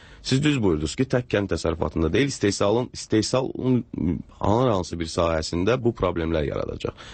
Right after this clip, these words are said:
Ondan əlavə sosial problemlər də yaradacaq. Siz təsəvvür eləyin, Bakı kimi bir şəhərdə onsuz da əhalinin çox sıx, həddindən artıq sıx olduğu bir şəraitdə bu f-, sosial problem, fəsadlar da yarada biləcək. Çünki kənddə iş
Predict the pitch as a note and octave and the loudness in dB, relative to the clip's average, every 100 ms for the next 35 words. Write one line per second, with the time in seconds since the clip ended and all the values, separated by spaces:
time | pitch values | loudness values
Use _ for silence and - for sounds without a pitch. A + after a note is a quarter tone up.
0 | - - A#2+ D3 E3+ A2 G2 B2+ - C3+ | -8 0 2 2 2 2 0 0 -2 0
1 | B2+ A#2+ - C2+ C2 C2 B1+ - B1 B1 | 0 0 -4 -8 -6 -6 -6 -4 -2 0
2 | B1 B1+ - A2+ A2 A2 G#2 G#2+ G#2 G#2+ | 0 -2 0 2 2 2 2 4 4 2
3 | C3+ - - - - - F2 D#2+ G#2+ G2 | 0 -4 -20 -20 -20 -6 -4 -2 0 0
4 | - - E2 D#2+ D#2+ D#2+ D#2+ D#2 D#2 E2 | -2 -2 0 2 2 2 2 2 2 2
5 | C2 D#2+ D2+ F#2 E2+ C#2+ - - D#2+ D#2+ | 2 0 0 -2 -2 -2 -6 -2 0 2
6 | D2+ D#2 D2+ G#2+ - - C#2 C2+ D2+ C#2+ | 0 0 0 -2 -2 -4 -6 -2 -2 2
7 | F2 G#2+ D2 D2 D2 - - C#2+ C#2+ C#2+ | 2 2 0 -4 -10 -12 -2 0 0 0
8 | C2+ C2 D2+ C#2 B1+ C2+ A2+ - - - | 0 0 0 0 -2 -2 -2 -2 -8 -20
9 | - - - - F#2+ C3+ C3 - - - | -20 -20 -20 -2 2 4 2 -4 -20 -14
10 | - G2+ - A#2+ G#2+ F2+ E2 D2+ D#2+ - | -2 0 2 0 2 0 0 -2 -4 -2
11 | E2 F#2 F2 C#2+ C2+ C2+ C2+ C2+ - A#2+ | 0 2 2 0 -2 -2 0 0 0 0
12 | A#2+ G2 G#2+ G2 - A#2 - - | 0 2 0 0 2 0 0 -4